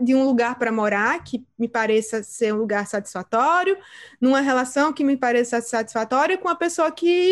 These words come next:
eu acho interessante e admiro, né? E o que, que projeções são essas que eu tô fazendo, né? E será mesmo? Aí volta, assim, volta, é, será mesmo que vai dar certo? Aí volta a, a, a provocação e a fala do Lama.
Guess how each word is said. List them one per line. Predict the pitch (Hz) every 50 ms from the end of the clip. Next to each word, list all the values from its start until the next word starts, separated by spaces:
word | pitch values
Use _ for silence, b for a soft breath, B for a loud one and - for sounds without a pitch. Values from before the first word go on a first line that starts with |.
| 392
eu | 403 349 294
acho | 277 294 294 - 311
interessante | 285 302 269 277 285 277 - 302 294 330 320 -
e |
admiro, | 392 339 359 403 403 349 254 208 190 190 190
né? | 202 214 311 466 - _ _ _ _ _ _ _ _ _ _ _ _ _ _ _ -
E | 240 240 233 233 233 226 226
o | 233 226 - _ _ -
que, | 320 330 320 - 247
que | - 359 359 403 -
projeções | - 466 466 440 392 415 403 - - 320 330 330
são | - 330 302 285
essas | 262 277 294 - 339 -
que | - -
eu | 330
tô | - 330 311 311
fazendo, | - 330 311 330 302 247 247 233 220 214 202 196 208 208
né? | 208 220 247 311 392 - B B B B B B
E | B 254
será | 262 254 - 311 294 294 320 381
mesmo? | 392 320 269 269 285 285 269 269
Aí | 277 262
volta, | 262 262 262 262 311 285 - 247
assim, | 254 - 269 220 - - - 214
volta, | - 254 262 262 262 320 254 - - -
é, | - 247 247 247 240 - 214
será | - - 311 320 339
mesmo | 302 294 311 294
que | - 269 226
vai | 233 220
dar | 208 226
certo? | - 269 262 269 262 254
Aí | 247
volta | 226 262 269 294 311 277 - _ _ _ _ _ _ _ _ -
a, | - 247 240 240 240 - - 233 226 226 226 220 220
a, | 214 B B B B B B
a | B 226 233 - - _ _ _ _ _ _ -
provocação | 262 247 240 226 247 247 247 247 247 240 - 240 240 262
e | 269
a | 262
fala | 254 262 247 240
do | 226 247
Lama. | 240 220 214 226 233 269 339 349